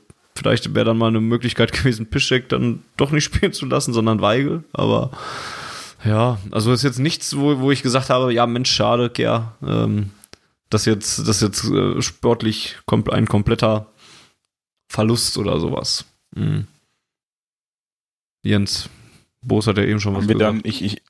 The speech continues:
Speaker 2: ja, ich überlege gerade, ob wir da in der letzten Ausgabe schon
Speaker 1: Ich glaube
Speaker 2: drüber
Speaker 1: nicht
Speaker 2: gesprochen haben.
Speaker 1: wirklich.
Speaker 2: War das nicht schon fix, als wir die
Speaker 1: Aber du
Speaker 2: Saisonrückschau
Speaker 1: könntest,
Speaker 2: gemacht haben?
Speaker 1: ja, das war auch schon fix, als Haaland da war. Aber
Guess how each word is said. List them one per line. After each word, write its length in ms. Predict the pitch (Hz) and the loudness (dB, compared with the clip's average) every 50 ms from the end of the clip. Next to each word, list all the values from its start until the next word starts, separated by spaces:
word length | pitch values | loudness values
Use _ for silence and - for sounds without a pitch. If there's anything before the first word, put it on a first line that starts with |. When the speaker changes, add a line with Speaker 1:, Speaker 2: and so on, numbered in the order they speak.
| _ - | _ -4
Speaker 2:
ja, 140 | - 98 104 | 0 2 2
ich 120 | 104 - | 2 2
überlege 360 | 104 104 101 110 120 117 107 | 2 0 2 2 2 2 2
gerade, 160 | 101 107 104 101 | 2 2 2 2
ob 140 | 95 - | 0 2
wir 60 | - 101 | 0 2
da 180 | 101 98 95 | 2 2 2
in 60 | 98 | 2
der 80 | 98 95 | 0 2
letzten 580 | 98 101 - - - 87 87 95 95 - - _ _ _ _ _ | 0 0 -4 -4 -6 -4 -4 -4 -6 -8 -12 _ _ _ _ _
Ausgabe 400 | - 95 95 - - 95 90 90 | 0 0 0 2 2 0 0 0
schon 360 | 92 - - 95 90 92 98 - _ _ _ _ _ _ _ _ _ _ _ _ _ _ _ _ _ - | -2 -2 -4 -2 -4 -4 -6 -8 _ _ _ _ _ _ _ _ _ _ _ _ _ _ _ _ _ -10
Speaker 1:
Ich 80 | - - | -6 -2
glaube 160 | - 135 180 | 0 2 2
Speaker 2:
drüber 60 | 214 | 2
Speaker 1:
nicht 60 | - - | 0 -2
Speaker 2:
gesprochen 260 | 143 120 - - 92 | -2 -2 -2 0 -2
haben. 100 | 90 90 | -2 -2
Speaker 1:
wirklich. 280 | - 107 - - - - _ _ _ _ _ _ _ _ _ _ _ _ _ _ _ _ _ _ _ _ _ _ _ _ _ _ _ _ _ _ - | -4 -6 -8 -12 -14 -18 _ _ _ _ _ _ _ _ _ _ _ _ _ _ _ _ _ _ _ _ _ _ _ _ _ _ _ _ _ _ -2
Speaker 2:
War 80 | - - | 2 2
das 140 | - - | 2 2
nicht 140 | - 117 - | 2 0 0
schon 160 | - - 107 | 0 -2 -2
fix, 440 | - - - - - - - - - | -4 -4 -2 -2 -2 0 2 2 2
als 220 | - 110 107 - - | 2 2 -2 0 -2
wir 60 | 101 | -2
die 340 | 98 95 92 92 - - _ _ _ _ - - - | 0 0 0 -2 -4 -6 _ _ _ _ -12 -2 0
Speaker 1:
Aber 120 | 113 113 | 2 2
du 60 | 95 | 4
Speaker 2:
Saisonrückschau 220 | 90 90 90 107 147 | 2 2 2 2 2
Speaker 1:
könntest, 280 | 175 190 202 143 135 | 2 0 0 0 0
Speaker 2:
gemacht 240 | 139 143 143 143 - | 0 -2 -2 -2 -2
haben? 60 | - 110 | 0 0
Speaker 1:
ja, 340 | 107 110 120 135 143 117 | 2 2 2 2 2 0
das 240 | 101 107 101 - - | -2 -4 -6 -6 -2
war 100 | 107 110 | 0 2
auch 100 | 123 123 | 2 2
schon 160 | - - 117 | 0 -2 -2
fix, 260 | 113 - 139 135 - - | 0 0 -2 -2 0 2
als 200 | 104 113 113 123 | 0 0 0 -2
Haaland 460 | - - 117 127 131 131 117 104 - | -2 -2 0 2 2 2 2 0 0
da 220 | - - 82 87 - | 0 -2 0 -2 -2
war. 240 | - - - - | -4 -4 -4 -4
Aber 400 | - 110 110 113 117 117 110 107 | -2 0 2 2 2 0 0 -4